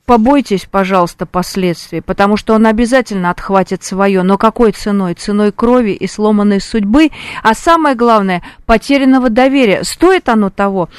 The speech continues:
Вы же не сможете повернуть время вспять, а потерять вот эту близость, я думаю, не стоит с-, спорить с модой.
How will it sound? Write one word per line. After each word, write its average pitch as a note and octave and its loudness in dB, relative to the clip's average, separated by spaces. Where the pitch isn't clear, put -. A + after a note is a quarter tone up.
Вы A#3 2
же C4 0
не C4+ 6
сможете A#3+ 0
повернуть G3 -2
время F#3 -2
вспять, - -4
а G3+ 2
потерять B3+ 2
вот G3+ -2
эту A3+ 0
близость, C4 4
я B3 2
думаю, A3+ 2
не A3 2
стоит G#3 0
с-, - -4
спорить F#3 -2
с - -16
модой. E3+ -4